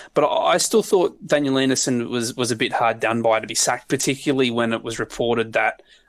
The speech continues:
um, and I'm pretty sure this is in Nathan Hindmarsh's book, and I apologise if this is incorrect, but, um, the, the board spoke to, uh, Hindmarsh, uh, Kalis and Burt. Uh, at the time, Kalis hadn't, hadn't announced his retirement,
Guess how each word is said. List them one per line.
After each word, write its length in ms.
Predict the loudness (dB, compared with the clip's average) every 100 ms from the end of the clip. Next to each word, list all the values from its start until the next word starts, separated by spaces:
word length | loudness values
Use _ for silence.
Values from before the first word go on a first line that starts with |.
| _
um, 460 | -2 -2 -2 -6 -12 _ _ _ _ -2
and 120 | 0
I'm 160 | 0
pretty 160 | 0 0
sure 80 | 0
this 160 | 0
is 80 | 0
in 160 | 0 0
Nathan 240 | -2 -2
Hindmarsh's 480 | 0 0 0 -2 -4
book, 180 | -4 -2
and 80 | -2
I 100 | -2
apologise 500 | 0 0 2 0 0
if 100 | -4
this 180 | -6 -4
is 120 | -4
incorrect, 480 | -4 -2 -2 -2 -2
but, 220 | -2 -2 -14 -20 -20 -6
um, 500 | -2 0 -2 -8 -12 _ -20 -20 _ _ _ -20 -18
the, 460 | -12 -2 0 2 0
the 80 | -2
board 380 | 2 2 4 0
spoke 380 | 0 0 0
to, 540 | -4 -2 -2 -2 -4 -8 _ _
uh, 320 | -2 2 2 2
Hindmarsh, 840 | 0 0 0 0 0 -2 -4 -6 -4
uh, 240 | 0 0 0
Kalis 480 | -2 -4 -2 -2 -2
and 120 | -4
Burt. 340 | 0 2 2 -2 _ _
Uh, 280 | -6 -4 -6 -6
at 180 | -4 -2
the 100 | -2
time, 220 | 0 -2
Kalis 320 | -2 -2 0
hadn't, 320 | 0 0 -4 -8
hadn't 220 | -6 -4 -2
announced 320 | -2 -2 -4
his 100 | -8
retirement, 500 | -4 -2 -2 -4